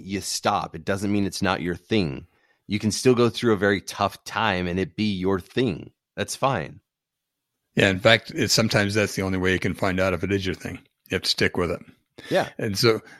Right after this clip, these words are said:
Speaker 2: and I'm saying, make sure your vision lines up with your effort. 'Cause if you've got a long-term vision,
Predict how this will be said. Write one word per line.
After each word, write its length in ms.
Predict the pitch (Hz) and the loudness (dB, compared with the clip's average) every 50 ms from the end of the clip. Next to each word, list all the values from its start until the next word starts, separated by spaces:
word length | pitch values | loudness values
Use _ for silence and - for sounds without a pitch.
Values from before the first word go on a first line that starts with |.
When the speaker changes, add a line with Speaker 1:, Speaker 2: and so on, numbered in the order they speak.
| _ - - | _ -10 -4
Speaker 2:
and 140 | - 104 104 | 0 2 2
I'm 120 | 107 110 | 2 2
saying, 360 | - - 104 101 101 98 - - - | 2 0 0 0 0 -4 -6 -8 -6
make 260 | - 107 104 110 107 | -2 0 2 2 2
sure 140 | - 127 117 | 2 2 2
your 160 | 107 101 92 | 2 2 0
vision 360 | 90 101 110 104 104 95 92 95 | 0 0 0 0 0 -2 -4 -4
lines 280 | 95 95 92 90 90 | -4 -4 -4 -2 -2
up 220 | 101 92 - - - | -2 -2 -2 -2 -4
with 180 | 92 85 - | -4 -4 -2
your 140 | 92 95 87 | -2 -2 -2
effort. 380 | 87 87 - 90 - - - - _ _ _ _ _ _ _ _ | -2 -2 -4 -6 -8 -10 -12 -20 _ _ _ _ _ _ _ _
'Cause 260 | - - 104 95 92 98 | -6 -4 -4 -2 -2 -2
if 260 | 95 87 - - - | -4 -4 -4 -6 -6
you've 100 | 92 95 | -4 0
got 140 | 101 98 95 | 2 2 2
a 20 | |
long-term 440 | 95 98 104 107 101 - 123 113 110 | 2 0 0 0 0 0 0 0 2
vision, 440 | 110 131 160 160 131 101 92 92 92 | 2 2 2 2 2 0 -2 -4 -6